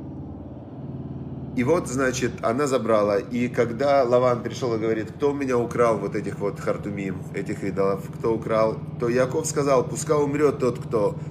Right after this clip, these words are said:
украл этих идолов. Зачем ты говоришь, что нас кто-то мог украсть?» И получилась такая интересная вещь, что он даже предположить не мог, Яков, что это его жена, любимая Рахель, украла этих идолов.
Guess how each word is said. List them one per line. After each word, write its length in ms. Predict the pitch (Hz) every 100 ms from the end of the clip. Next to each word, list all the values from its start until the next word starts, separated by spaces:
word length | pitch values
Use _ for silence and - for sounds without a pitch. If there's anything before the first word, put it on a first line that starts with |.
| -
украл 400 | 113 - 120 113
этих 260 | 104 107 -
идолов. 420 | 120 104 87 85
Зачем 280 | 80 - 123
ты 100 | 117
говоришь, 300 | 117 120 117
что 160 | -
нас 140 | 107 104
кто-то 260 | 82 90
мог 200 | 107 110
украсть?» 480 | 107 - 98 80 - - - - - - -
И 260 | 120 143 147
получилась 600 | 143 135 127 151 143 123
такая 340 | 127 131 127
интересная 520 | 120 120 120 117 117
вещь, 380 | 110 101 92 - -
что 400 | - - 120 113
он 260 | 127 123
даже 220 | 123 135 120
предположить 680 | 123 123 127 123 123 151 151
не 60 |
мог, 220 | 123 110
Яков, 360 | 98 101 135 127
что 160 | - 107
это 160 | 101
его 180 | 107 110
жена, 320 | 95 110 110
любимая 440 | 98 95 104 101 95
Рахель, 320 | 98 127 113
украла 360 | 98 104 98
этих 320 | 98 92 - 123
идолов. 360 | 120 113 90